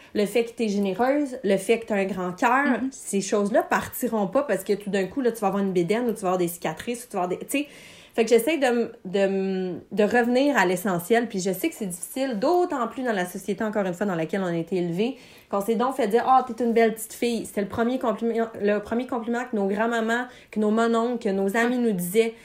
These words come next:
Speaker 1: Tu sais, fait qu'on dirait que ça vient avec ça, là. Fait que moi, des fois, je suis comme, « OK, Marine, ça se peut que ton corps change, » mais de dire, « Hey, mon corps va peut-être changer, oui, mais je vais avoir créé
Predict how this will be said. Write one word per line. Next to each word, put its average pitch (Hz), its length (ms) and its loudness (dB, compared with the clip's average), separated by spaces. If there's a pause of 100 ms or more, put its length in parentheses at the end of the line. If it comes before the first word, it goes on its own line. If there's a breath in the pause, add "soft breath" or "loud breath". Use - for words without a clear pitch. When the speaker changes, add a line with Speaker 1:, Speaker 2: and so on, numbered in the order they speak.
(280 loud breath)
Speaker 1:
Tu 330 80 2
sais, 320 60 2
fait - 200 0
qu'on 214 140 0
dirait 220 240 0
que 247 100 2 (360 soft breath)
ça 202 280 4
vient 233 380 0
avec 220 240 0
ça, - 160 -4
là. 440 280 -2
Fait 190 100 -4
que - 180 -18 (160)
moi, 269 160 0
des 269 80 -4
fois, 277 100 -2
je 285 80 -8
suis 240 80 -4
comme, « 202 140 0
OK, 175 120 -8
Marine, 220 540 0
ça - 160 -4
se - 100 -12
peut 302 140 -4
que - 80 -20
ton 254 140 -4
corps 196 260 0
change, » 226 520 -4 (360 loud breath)
mais 202 80 -2
de 196 140 0
dire, « 262 420 -2 (180)
Hey, 220 180 2
mon 170 160 -2
corps 247 320 4
va 202 100 2
peut-être 208 360 -2
changer, 202 540 -6
oui, 277 420 2
mais 175 140 -2
je 185 140 -8
vais 185 80 0
avoir 196 260 0
créé 247 640 -2